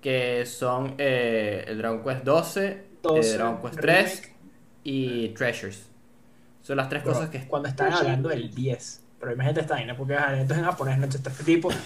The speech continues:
Speaker 2: ¿sabes? No sé, productor o qué sé yo, un developer del diez hablando y tal. No, Dragon Quest diez, el, ¿quién hubiera dicho que este juego que empezamos hace diez años iba a seguir así, no sé qué? Entonces estamos muy felices, no sé qué, sol-, soltarlo y de repente de la nada, como que están los subtítulos, ¿no?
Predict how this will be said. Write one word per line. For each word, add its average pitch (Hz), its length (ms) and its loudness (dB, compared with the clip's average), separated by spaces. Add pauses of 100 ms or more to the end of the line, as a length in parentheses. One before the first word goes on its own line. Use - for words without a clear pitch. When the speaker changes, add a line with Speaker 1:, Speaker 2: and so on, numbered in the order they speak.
(160)
Speaker 2:
¿sabes? 151 200 4
No 139 60 2
sé, 135 100 6
productor 135 500 4
o 127 60 2
qué 135 60 0
sé 143 160 -2
yo, 139 140 4
un 139 180 0
developer 160 400 6
del 131 160 2
diez 135 160 4
hablando 131 520 4
y 127 40 -4
tal. 127 200 -4 (300)
No, 147 160 4
Dragon 135 220 2
Quest 143 200 0
diez, 147 300 6
el, 135 400 0
¿quién 139 200 -2
hubiera 143 200 2
dicho 151 320 0
que 139 80 -4
este 135 140 -4
juego 147 240 4
que 147 80 -4
empezamos 131 420 -4
hace 139 180 -2
diez 139 200 0
años 147 480 4
iba 135 180 0
a 135 60 -4
seguir 135 340 -2
así, 156 240 -2
no 151 100 -2
sé 135 120 -8
qué? 180 180 -4 (540)
Entonces 139 180 -2
estamos 165 240 2
muy 175 160 2
felices, 185 420 2
no 180 80 -4
sé 160 120 -8
qué, 185 360 4
sol-, 143 240 -4
soltarlo 175 400 0
y 196 40 4
de 185 60 4
repente 160 440 2
de 202 120 0
la 147 120 2
nada, 139 580 0
como 156 220 -4
que 147 60 -4
están 147 200 0
los 196 120 2
subtítulos, 123 580 0
¿no? 135 220 -4